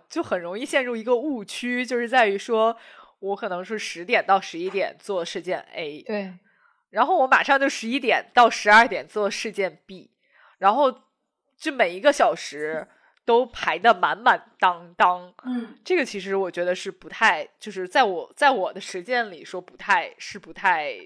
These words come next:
Speaker 1: 就是，呃，行得通的一件事情。
Speaker 2: 嗯。
Speaker 1: 对。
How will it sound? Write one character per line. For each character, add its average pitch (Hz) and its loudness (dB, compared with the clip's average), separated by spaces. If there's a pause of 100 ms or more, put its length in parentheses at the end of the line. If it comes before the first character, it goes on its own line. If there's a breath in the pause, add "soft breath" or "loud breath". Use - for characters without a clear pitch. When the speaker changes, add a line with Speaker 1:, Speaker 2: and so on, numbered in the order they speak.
(680)
Speaker 1:
就 185 -14
是， 120 -18 (800 soft breath)
呃， 165 -10
行 160 -16
得 202 -4
通 202 -14
的 196 -8
一 143 -18
件 156 -12
事 156 -20
情。 143 -20
Speaker 2:
嗯。 196 -6 (760)
Speaker 1:
对。 135 -10